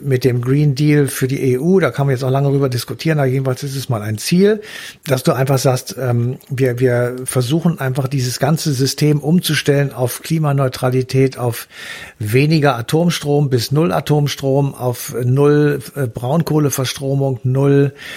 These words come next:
Verwendung von, ähm, Ressourcen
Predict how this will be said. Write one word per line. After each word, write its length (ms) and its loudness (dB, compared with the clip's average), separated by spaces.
Verwendung 680 2
von, 560 2
ähm, 540 -2
Ressourcen 760 0